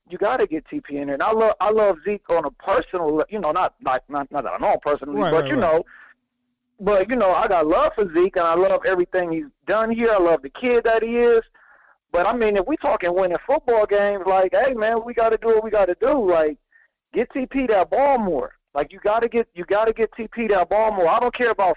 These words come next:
Speaker 1: starting and, and all of that and this, that, and the third, but get that man the ball more. He sat way too much in that, uh,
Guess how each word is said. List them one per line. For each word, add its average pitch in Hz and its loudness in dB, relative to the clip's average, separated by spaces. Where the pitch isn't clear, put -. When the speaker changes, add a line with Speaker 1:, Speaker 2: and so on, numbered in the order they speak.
Speaker 1:
starting 226 0
and, 156 -2
and 143 -6
all 214 2
of 208 2
that 208 2
and 147 -10
this, 208 2
that, 190 2
and 151 -10
the - -4
third, 226 2
but 139 -2
get 175 0
that 196 0
man 185 0
the 147 -2
ball 208 0
more. 160 0
He 269 -4
sat 143 0
way 269 2
too 190 -6
much 160 0
in 190 -2
that, 160 0
uh, 143 2